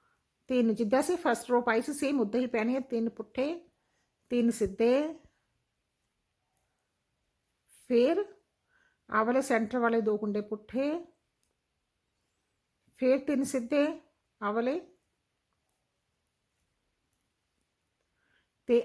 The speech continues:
ਅੱਗੇ ਵਾਲੇ ਤਿੰਨ ਸਾਡੇ ਪੁੱਠੇ। ਇਹ ਫਿਰ ਸਾਡੇ ਸਾਰੇ ਕੁੰਡੇ ਪੁੱਠੇ। ਪੁੱਠੀ ਰੋ ਅਸੀਂ ਫੇਰ,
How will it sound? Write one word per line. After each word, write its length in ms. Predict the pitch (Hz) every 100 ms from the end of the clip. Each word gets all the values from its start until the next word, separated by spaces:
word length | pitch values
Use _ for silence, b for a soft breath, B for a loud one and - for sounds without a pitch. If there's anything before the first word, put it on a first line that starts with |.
| 233
ਅੱਗੇ 200 | 208 226
ਵਾਲੇ 240 | 208 214
ਤਿੰਨ 260 | 220 202 190
ਸਾਡੇ 360 | 202 190 196 220 349 - _ _ _
ਪੁੱਠੇ। 320 | 254 - 247 - - _ _ _ _ _ _ _ _ _ _ _ _ _ _ _ _ _ _ _ _ _ _ _ _ - -
ਇਹ 160 | 226
ਫਿਰ 140 | 220 208
ਸਾਡੇ 260 | 214 190
ਸਾਰੇ 260 | 202 190 202
ਕੁੰਡੇ 260 | 202 196
ਪੁੱਠੇ। 360 | 220 208 - - - _ _ _ _ b b b b _
ਪੁੱਠੀ 240 | 294 320 330
ਰੋ 140 | 320
ਅਸੀਂ 180 | 311 294
ਫੇਰ, 360 | 294 294 330